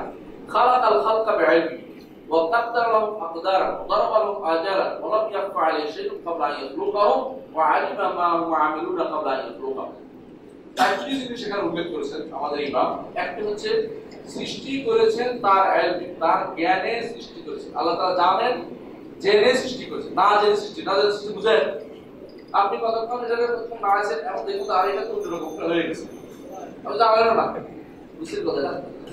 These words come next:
মানে এটার ভিতরে কিছু একটা না জানা দেখুন তো আর না তৈরি, আর হয়ে দেখছেন নতুন কিছু তৈরি হয়েছে, বাহির হয়ে গেছে। এইটা একটা, আমি জানতামই না যে বাহির করবো এখানে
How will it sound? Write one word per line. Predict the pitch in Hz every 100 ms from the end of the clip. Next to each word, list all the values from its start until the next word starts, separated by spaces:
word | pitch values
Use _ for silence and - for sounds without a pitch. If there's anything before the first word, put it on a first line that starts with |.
| - -
মানে | 208
এটার | 214 220
ভিতরে | 226 233 233
কিছু | - - 226
একটা | 226
না | 220 208
জানা | 202 214 208
দেখুন | 202 170
তো | -
আর | 190 392
না |
তৈরি, | - 392 427 415 -
আর | -
হয়ে | 339 -
দেখছেন | - -
নতুন | 226 220 -
কিছু | 226 -
তৈরি | 214 175
হয়েছে, | 156 -
বাহির | 202 - -
হয়ে | -
গেছে। | - - - - -
এইটা | - - 247
একটা, | 233 208 214
আমি | 202
জানতামই | 233 220 226 233
না |
যে | 233
বাহির | 196 202
করবো | 185 151
এখানে | 139 -